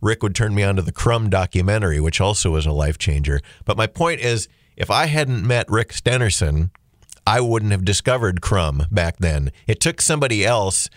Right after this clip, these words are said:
somebody cool to say, "Hey, this is something really neat that I think you're gonna be into." Grassroots discovery.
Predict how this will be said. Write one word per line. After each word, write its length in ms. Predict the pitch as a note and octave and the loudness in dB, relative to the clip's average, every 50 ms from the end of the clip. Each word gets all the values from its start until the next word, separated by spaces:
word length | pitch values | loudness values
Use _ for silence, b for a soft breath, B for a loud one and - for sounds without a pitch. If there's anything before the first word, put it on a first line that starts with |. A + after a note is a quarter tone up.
| b b b | b b b
somebody 320 | b - - A#2+ B2 A#2+ | b -2 -2 0 0 0
cool 360 | A2 - - - C#3 B2 B2 G#2+ | -2 -2 -2 0 0 0 0 0
to 80 | G#2 | 0
say, 220 | F2+ - A2+ G2+ G2 | 0 0 2 0 2
"Hey, 280 | A2+ D#3+ D#3 A2+ E2 - b b b b b b b b b _ _ | 2 0 0 0 -2 -6 b b b b b b b b b _ _
this 200 | - D#3+ E3 - | -2 -2 0 0
is 100 | E3 - | 0 0
something 560 | - - C3 B2 - - B2 A#2 A2+ A2 G#2 - _ _ _ _ _ _ _ _ _ _ - | 0 0 -2 -2 -2 -2 0 0 0 -2 -4 -6 _ _ _ _ _ _ _ _ _ _ -12
really 380 | - - A#2 B2 C3 B2 A2+ | -4 -2 0 0 2 0 0
neat 220 | G#2+ G#2+ G2+ F2+ - | 0 0 0 0 0
that 100 | G2 F#2+ | 0 0
I 80 | F#2+ | 0
think 200 | - - G#2 - | 0 0 -2 0
you're 100 | - G2+ | 0 0
gonna 160 | F#2 F#2+ F2+ | 0 0 0
be 180 | E2+ F2+ F2 F2+ | 0 0 2 2
into." 480 | F#2+ F#2 F2+ - D#2+ C2+ A#1+ B1 B1+ - - _ _ _ _ _ _ _ _ _ _ _ _ _ _ _ _ _ _ - | 0 0 0 0 -2 -2 -2 -2 -6 -6 -8 _ _ _ _ _ _ _ _ _ _ _ _ _ _ _ _ _ _ -2
Grassroots 720 | F#2 A#2 A#2 A2 A#2+ B2 - - B2 A2 G#2+ - - - | 0 2 4 2 2 0 0 -2 -2 -2 -2 -4 -4 -2
discovery. 680 | - G2+ - - - G2 F2 E2 C#2+ C#2 D2 D2 D#2+ | -2 -2 0 0 0 0 0 0 0 -2 -2 -2 -4